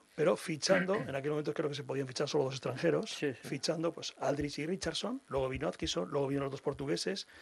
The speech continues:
Speaker 1: cuando se marcharon los ingleses, Carlos Xavier y Oceano,
Speaker 2: Sí.
Speaker 1: ¿eh?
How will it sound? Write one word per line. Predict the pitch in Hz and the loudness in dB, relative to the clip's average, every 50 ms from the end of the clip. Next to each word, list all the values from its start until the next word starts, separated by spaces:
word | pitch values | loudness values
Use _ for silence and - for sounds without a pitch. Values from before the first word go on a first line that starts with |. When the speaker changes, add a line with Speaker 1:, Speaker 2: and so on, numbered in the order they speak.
| - - | -18 -8
Speaker 1:
cuando | - 143 135 127 | -6 -4 -4 -4
se | - | -6
marcharon | 139 127 123 - 147 135 131 | -6 -6 -4 -4 -4 -4 -2
los | 127 - 151 | -4 -4 -4
ingleses, | 143 160 - - - 160 - - - - - - - - - - - - - - | -4 -2 -2 -4 -4 -6 -8 -10 -12 -14 -18 -20 -20 -20 -20 -20 -20 -20 -10 4
Carlos | - 139 127 120 117 - | 6 6 8 8 6 2
Xavier | - 117 120 127 120 | 0 -2 -2 -4 -4
y | 127 | -4
Oceano, | 123 - 185 175 180 175 180 196 - - - - - | -4 -2 0 0 0 0 -2 -6 -10 -16 -20 -14 -10
Speaker 2:
Sí. | - 123 117 113 - | -10 -10 -10 -6 -2
Speaker 1:
¿eh? | 147 147 180 202 | 0 0 0 0